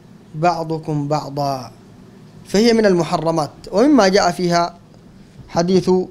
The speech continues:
عائشة رضي الله عنها <clears throat> لما كانت مع النبي عليه الصلاة والسلام، فذكرت صفية رضي الله عنها وقالت: "حسبك من صفية كذا وكذا"، تعني قصيرة.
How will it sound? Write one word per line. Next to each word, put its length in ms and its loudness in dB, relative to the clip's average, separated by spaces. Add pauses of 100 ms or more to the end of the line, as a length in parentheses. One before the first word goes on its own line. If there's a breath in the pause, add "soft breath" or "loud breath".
(380)
عائشة 380 -2
رضي 200 -6
الله 300 0
عنها 380 -2 (160)
<clears throat> 1300 -8
لما 280 0
كانت 300 0
مع 140 -6
النبي 220 -2
عليه 200 -4
الصلاة 320 -8
والسلام، 440 -6 (880 loud breath)
فذكرت 640 2
صفية 500 -4
رضي 220 -2
الله 300 -4
عنها 320 -6
وقالت: 480 -4
"حسبك 440 -8
من 160 -4
صفية 460 -6 (400)
كذا 280 2
وكذا"، 420 -2 (520)
تعني 280 2
قصيرة. 520 -2